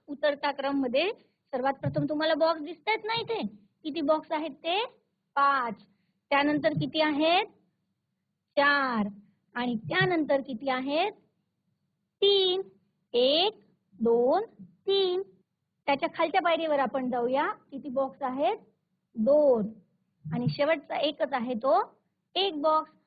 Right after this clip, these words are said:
तुमच्या इथे लक्षात आलंच असेल, मोठ्या संख्येपासून जसं जसं आपण उतरत जातो, तशी तशी संख्या लहान होत जाते. म्हणजेच पाचापेक्षा चार लहान,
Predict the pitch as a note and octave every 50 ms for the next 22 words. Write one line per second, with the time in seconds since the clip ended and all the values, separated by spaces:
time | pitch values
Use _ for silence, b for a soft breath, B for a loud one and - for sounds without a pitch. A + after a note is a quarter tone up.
0 | _ _ _ C#4 C#4 C4+ D4 D4 D4+ C#4 - - C#4+ C#4 C#4 - - D4+ D4 -
1 | - C4 C4+ C#4 C#4+ C#4 C#4 C4+ C4+ - B3 G#3+ G3+ G3 - - _ _ _ -
2 | B3+ C4+ C4+ C4+ D#4 D#4 D#4+ D#4+ E4+ D4+ D4+ - E4+ D#4+ - D#4+ D4+ D#4 D4+ -
3 | E4+ F4 F#4 G4+ A4 A#4 _ _ _ _ _ _ _ _ C4 B3+ C4+ C4+ D#4+ E4
4 | D#4+ E4+ - - E4 D#4 D4 F4 E4 - - E4 - - - F#4 F#4+ F#4+ C#4+ C4
5 | D#4 D4+ C#4+ C#4+ C#4+ B3 A#3+ C#4+ b b b b b _ - C4+ - D4 C#4 -
6 | C#4+ - D#4 - D4 C#4 C4+ C4 C4 C#4+ C#4+ E4 F#4 G#4+ A4 - _ - B3+ A#3+
7 | B3 B3 B3 B3+ C#4 C4+ C#4 C#4 C4+ C4 B3+ A#3 A3 A3 C4 B3 A#3 A3 - A#3+
8 | A#3 G#3 G3+ - - _ _ _ _ _ _ _ _ _ _ _ _ _ _ _
9 | _ _ _ _ _ _ - - B3+ B3+ C4 A#3+ D4+ F#4 G#4 F#4+ - - D4+ C#4
10 | C4+ - D4 C4+ C4+ C#4+ - - D#4 C#4+ C4+ C#4 - C#4 C4+ C4 B3+ A#3+ A3+ A3+
11 | A3 A3+ G#3 A#3+ B3+ C4+ D4+ E4 F#4 G#4+